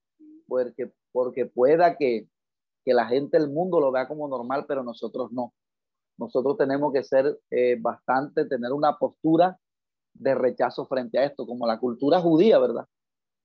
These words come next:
Que la cultura judía, al que, al que fornicaba, lo mataban enseguida. Bueno, nosotros no lo vamos a matar, pero sí, sí no estar, este,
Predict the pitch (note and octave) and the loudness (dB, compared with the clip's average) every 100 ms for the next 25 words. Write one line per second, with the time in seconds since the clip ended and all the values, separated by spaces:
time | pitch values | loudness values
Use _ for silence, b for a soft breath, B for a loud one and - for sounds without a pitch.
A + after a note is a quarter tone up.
0 | _ A#2+ A#2+ A#2+ A#2+ B2 B2+ D3+ D#3+ E3+ | _ -2 0 -2 -6 -2 0 2 2 4
1 | F#3 F#3 - E3 C3+ A2+ _ _ _ _ | 4 4 2 0 -2 -4 _ _ _ _
2 | _ A#2+ B2 C#3 B2+ C3+ B2+ A#2+ B2+ C#3 | _ -8 -6 -6 -4 -6 -4 -8 -4 0
3 | F3 G3+ G3 F#3+ F#3+ G3 F#3+ F3 - D3+ | 2 2 0 0 2 2 0 -6 -6 -4
4 | F#3 D#3 A2+ _ _ _ _ _ _ _ | -4 -6 -10 _ _ _ _ _ _ _
5 | _ _ _ _ _ - F#3 G3 C#3+ C#3 | _ _ _ _ _ -4 -2 -2 -4 -2
6 | E3 F3 F#3 F#3 F#3+ G3 F#3+ E3+ E3+ F3 | -2 0 0 0 -2 -2 -2 -4 -2 -4
7 | F3+ F#3+ D3 - C#3+ D3+ E3 F3 _ _ | -4 -6 -6 -6 -8 -8 -8 -14 _ _
8 | _ _ _ _ _ _ - C#3+ D3 D#3+ | _ _ _ _ _ _ -10 -6 -4 -6
9 | D#3 C#3 D3 D3 D#3 D3 - C3+ B2 A#2 | -8 -6 0 0 0 -4 -6 -6 -4 -6